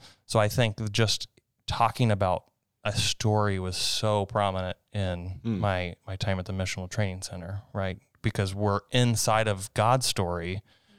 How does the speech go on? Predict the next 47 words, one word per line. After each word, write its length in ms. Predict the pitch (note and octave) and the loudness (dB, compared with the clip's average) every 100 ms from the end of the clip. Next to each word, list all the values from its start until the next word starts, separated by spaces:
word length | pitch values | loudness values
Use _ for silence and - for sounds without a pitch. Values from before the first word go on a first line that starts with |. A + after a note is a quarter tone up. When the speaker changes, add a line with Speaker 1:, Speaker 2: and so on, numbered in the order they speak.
| _ _ | _ _
Speaker 1:
and 160 | G#2+ G#2 | 4 6
what 120 | A2 | 6
is 80 | G#2 | 6
he 140 | - | 2
calling 460 | A#2+ - - B2 A#2+ | 0 0 6 6 8
us 160 | A2 - | 4 4
to 100 | A2+ | 4
do 160 | A2 | 4
as 100 | G#2 G2 | 4 2
the 120 | F#2+ | -4
people 360 | - B2 G#2 F#2+ | -2 -2 0 -2
of 140 | F#2+ | -2
God 340 | F#2+ F2 F#2+ - | 0 0 0 -4
to 100 | G2 | -4
live 280 | F#2+ G2+ | -2 -2
that 200 | F#2+ F2+ F#2+ | 0 0 2
out? 280 | F#2 F2+ - | 0 -2 -4
So 100 | G#2+ | 0
now 140 | G2 | 2
Speaker 2:
Mm. 60 | G2 | 2
Speaker 1:
that, 200 | F#2+ - | 0 -2
that 160 | A2 | -4
kinda 200 | - A2 F#2+ | -2 -6 -4
changes 560 | - A#2 A2 G#2+ G#2 F#2+ | -4 0 0 2 0 0
the 100 | G2 | 2
way 200 | F#2+ F#2+ | 2 2
I 20 | |
interact 600 | A2 F#2+ F#2 F#2+ F2 - | 2 0 2 0 -2 -4
with, 380 | F#2 F2 - _ _ | -4 -4 -10 _ _
with 160 | G2 G#2 | -8 -4
my 100 | F2 | -2
boys, 560 | F#2+ F#2 D#2 F2+ - - | 2 2 0 -4 -8 -4
Speaker 2:
Huh. 120 | C3 - - - | -4 -6 -8 -4
Speaker 1:
as 120 | G#2 | -2
it's 160 | G2 | 0
no 200 | A2 G#2+ | 2 4
longer, 420 | G#2 G2+ G2 G2 F#2 | 4 4 2 0 -2
"Hey, 360 | A2 B2 G#2 F#2 _ | 2 2 2 -2 _
let's, 320 | A2+ A2+ - - _ | -2 -2 -2 -8 _
let's 220 | A#2+ A#2 | -2 -2
jam 400 | - - A#2+ A2+ | -4 0 4 4
these 160 | A2 G2+ | 2 0
theological 500 | - A2 G#2 - G2+ | 2 2 2 0 -6
truths 300 | - G3+ G3 | 0 2 2
down 160 | C3+ A#2+ | 2 2
your 120 | A2+ | 2
throat, 320 | - A2 | 0 0